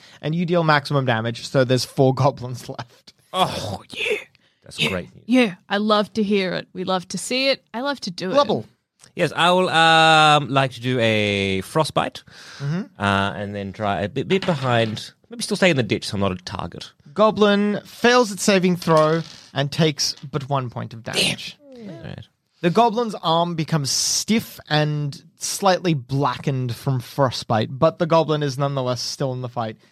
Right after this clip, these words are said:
Speaker 1: It is now their turn. Back to, we're at, in a regular round of initiative. Your surprise round is over.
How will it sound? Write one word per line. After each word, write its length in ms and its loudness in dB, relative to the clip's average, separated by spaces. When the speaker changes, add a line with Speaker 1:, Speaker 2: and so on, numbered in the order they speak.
Speaker 1:
It 120 0
is 280 2
now 240 2
their 220 4
turn. 400 0
Back 220 0
to, 280 -4
we're 220 2
at, 180 -2
in 140 -4
a 60 0
regular 420 0
round 220 2
of 80 -8
initiative. 400 -4
Your 100 -4
surprise 460 0
round 180 -2
is 100 -4
over. 280 0